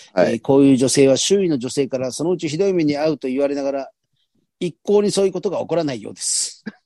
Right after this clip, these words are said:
Speaker 1: もういいじゃん、いいじゃん、いいとこあるんだよ、ケミも。
Speaker 2: そうです。見抜けない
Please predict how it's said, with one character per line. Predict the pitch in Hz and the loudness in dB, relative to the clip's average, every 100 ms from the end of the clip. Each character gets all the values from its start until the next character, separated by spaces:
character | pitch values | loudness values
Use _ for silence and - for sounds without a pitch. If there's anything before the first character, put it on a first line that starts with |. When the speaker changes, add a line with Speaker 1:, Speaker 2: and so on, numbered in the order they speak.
| _ _ - - - | _ _ -14 -4 4
Speaker 1:
も | 143 | 4
う | 85 87 | 4 4
い | 107 165 135 | 6 6 4
い | 147 | 2
じ | 87 | 0
ゃ | |
ん、 | |
い | 85 117 202 | 4 4 6
い | 254 | 6
じ | 240 | 6
ゃ | 110 | 6
ん、 | |
い | 104 175 | 6 6
い | 240 | 4
と | 160 | 4
こ | 113 | 4
あ | 107 | 4
る | 349 359 | 4 2
ん | 160 | 4
だ | 123 98 | 4 2
よ、 | 98 95 87 - | 0 -2 -6 -10
ケ | 110 | -12
ミ | 107 98 | -12 -8
も。 | 92 85 73 - _ _ _ | -4 -4 -4 -10 _ _ _
Speaker 2:
そ | - - | -16 -14
う | |
で | |
す。 | - | -4
見 | 117 156 | 4 6
抜 | 160 | 8
け | 175 | 6
な | 160 | 6
い | 147 135 | 6 6